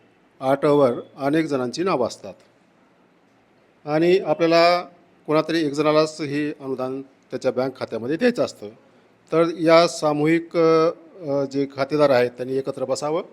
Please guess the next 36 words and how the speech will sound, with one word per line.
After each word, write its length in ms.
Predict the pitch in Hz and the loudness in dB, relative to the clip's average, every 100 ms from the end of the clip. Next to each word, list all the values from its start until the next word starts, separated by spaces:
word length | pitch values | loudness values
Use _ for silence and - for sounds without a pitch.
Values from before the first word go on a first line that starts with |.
| _ _ - | _ _ -10
आणि 160 | 147 147 | -6 -4
कोणाच्या 460 | 143 139 151 175 | 0 2 2 2
नावानं 600 | 165 151 147 147 156 160 214 147 | 2 2 2 0 -4 -6 -12 -14
आपल्याला 320 | 135 135 131 | -6 -2 -2
अकाउंटचं 440 | 123 139 131 139 | -2 -4 -2 -6
म्हणजे 280 | 131 123 127 - - | -6 -6 -8 -10 -20
अनुदान 520 | 143 123 131 139 135 | -12 -8 -4 0 2
जमा 200 | 123 131 | 0 -2
करायचं 340 | 139 127 151 135 | -2 -2 -4 -6
आहे 80 | 147 - - - | -10 -14 -12 -6
ते 80 | 143 | -4
ठरवावं 480 | 143 170 165 147 - - | 2 4 6 4 -2 -6
आणि 160 | 147 151 | -4 -4
सर्वांनी 440 | 147 139 143 165 | -2 0 0 0
शंभर 320 | - 123 139 | -4 -4 -4
टक्के 480 | 147 131 - 143 139 | -6 -8 -8 -6 -2
या 160 | 143 139 | -2 0
ना 120 | 127 | -2
हरकत 280 | 113 131 - | -4 -6 -10
प्रमाणपत्रावर 460 | 123 117 113 131 190 - _ _ | -12 -10 -8 -6 -8 -12 _ _
सह्या 260 | - 170 143 | 2 4 4
कराव्या. 260 | 113 98 - _ _ _ _ _ _ - | 2 -6 -8 _ _ _ _ _ _ -10
त्यानंतर 460 | 170 180 214 214 196 - _ _ _ _ _ 165 | -8 -6 -6 -8 -10 -14 _ _ _ _ _ -16
कृषी 200 | 160 196 | -16 -14
सहाय्यक 320 | 190 190 185 | -10 -10 -10
हे 420 | 185 180 185 185 | -12 -12 -14 _
सर्व 260 | - 160 160 | -16 -14 -14
जी, 300 | 160 160 160 139 | -14 -16 -18 -18
अ, 80 | 135 | -14
कागदपत्र 500 | 135 131 139 143 143 | -12 -14 -14 -16 -10
आहेत 220 | 123 117 _ | -10 -12 _
ते 60 | 139 | -12
आपल्या 240 | 123 131 | -12 -10
तालुका 360 | 127 113 120 131 | -12 -14 -14 -18
कृषी 220 | 131 127 | -18 -20
अधिकाऱ्याकडे 560 | 120 120 120 120 117 | -20 -18 -20 -20 -20